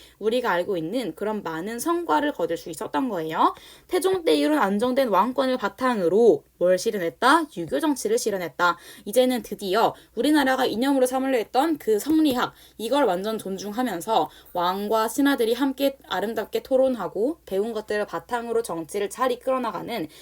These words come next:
그런 시대가 열리게 됩니다. 그 대표적인 예시가 바로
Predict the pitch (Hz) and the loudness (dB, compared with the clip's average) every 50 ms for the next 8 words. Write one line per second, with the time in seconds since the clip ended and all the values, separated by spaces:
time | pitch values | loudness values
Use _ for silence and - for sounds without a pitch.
0 | - _ - - 208 214 226 220 - 240 202 190 175 - 190 220 277 294 214 160 | -20 _ -8 -4 -4 -4 -2 -2 -2 -2 0 -2 0 0 2 2 4 2 2 2
1 | 160 165 165 170 175 170 - 170 185 185 170 156 147 - - - - - _ - | 0 0 0 -2 -2 -2 -4 -6 -8 -6 -4 -4 -4 -4 -6 -12 -20 -20 _ -6
2 | - 226 233 240 240 240 294 - - 240 226 233 202 208 196 165 160 151 - - | -2 0 2 2 2 0 -2 -2 -2 0 0 0 -2 -2 -2 -2 -4 -4 -4 -6
3 | 165 - 185 226 285 285 - 160 151 175 240 320 370 - | -4 0 2 2 2 0 -2 -4 -2 0 0 0 0 -4